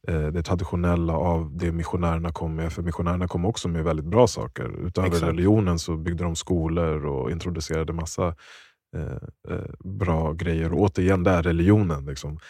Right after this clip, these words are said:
Speaker 1: De kom dit av ett gott syfte, baserat på deras religion. Så här, vi ska åka till Afrika och vi ska hjälpa dem att utvecklas. Eh, men de ox-, måste också följa den guden vi följer.
Speaker 2: Mm,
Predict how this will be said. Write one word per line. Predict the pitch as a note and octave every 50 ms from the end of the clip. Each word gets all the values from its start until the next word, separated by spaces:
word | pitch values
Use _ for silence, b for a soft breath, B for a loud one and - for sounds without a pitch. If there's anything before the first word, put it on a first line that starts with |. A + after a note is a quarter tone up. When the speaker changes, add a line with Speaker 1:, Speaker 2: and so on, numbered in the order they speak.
| B B B
Speaker 1:
De | G2+ F#2+ F2+
kom | - F#2 F2+ F2+
dit | F2+ A2 G#2+ - F#2+
av | E2+ E2+
ett | E2+
gott | F2+ G2+ F#2+ - -
syfte, | - F#2 F2 - - - G2 A2 - _ _ _ _ _ _ _ _ _ _ _ _ _ _ _ _ _
baserat | - G2 G2+ F2 - - F2+ E2 D#2 D2+
på | - E2+
deras | F2+ E2+ D#2+ - -
religion. | E2 D#2+ E2 E2 E2+ F2+ G2+ G#2+ A#2
Så | A#2 -
här, | D2 D#2+
vi | E2+
ska | E2+ - F2
åka | F2 D#2+ - D#2+
till | - - E2
Afrika | F2 F2 F#2 - - - - E2
och | D#2
vi | D#2+
ska | - - F2
hjälpa | E2+ D#2+ D2+ - E2+
dem | D2+ D#2 D#2 D2+
att | D2 D2 -
utvecklas. | - E2 - - F2 - - - C2+ C2+ - - - b b b b b b b
Eh, | - E2
men | F2 F2 F2 F2
de | F2 F2 F2
ox-, | E2+ F2 - - -
måste | G2+ F#2+ F2 - - F2+
också | F#2 - - F2+ D#2+
följa | - F2+ F2 E2 D#2+ D#2
den | D2+ E2+ D#2+ E2
guden | E2 E2+ E2 D#2 E2 E2+
vi | G2 A2 G2
följer. | - - - - - - - - - _ _ _ _ _ -
Speaker 2:
Mm, | A#2 A2 G#2 G2 F#2+